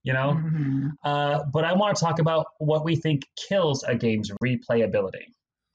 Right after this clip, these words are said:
Speaker 1: So, um, first of all, one thing I think kills a game's replayability is having too much time that needs to be dedicated to just setting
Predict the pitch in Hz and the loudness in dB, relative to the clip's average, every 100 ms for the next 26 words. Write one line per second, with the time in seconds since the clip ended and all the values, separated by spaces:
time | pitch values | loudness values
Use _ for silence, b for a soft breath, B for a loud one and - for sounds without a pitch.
0 | _ - 139 123 117 113 123 117 117 113 | _ -6 0 4 4 4 2 2 2 2
1 | - 196 190 139 139 139 123 - - 156 | 0 -2 0 0 2 2 -2 -10 0 2
2 | 226 214 160 180 185 160 160 151 139 147 | 2 0 0 0 0 0 0 0 0 -2
3 | 123 - - 107 120 131 123 139 117 120 | -2 -6 -14 -6 0 0 0 0 0 2
4 | 120 120 127 - 139 131 127 117 - b | 2 0 -2 -2 -2 0 0 -2 -6 b
5 | b - 180 190 214 202 156 135 _ _ | b -4 -2 0 0 0 -2 -6 _ _
6 | _ - - 196 196 - - - 135 143 | _ -6 0 4 4 2 -4 -4 -2 0
7 | 160 160 135 131 131 139 139 - 120 120 | 2 0 0 -2 0 0 -2 0 0 0
8 | 123 151 160 131 120 117 - 143 135 | 0 0 0 0 -2 -2 -4 0 0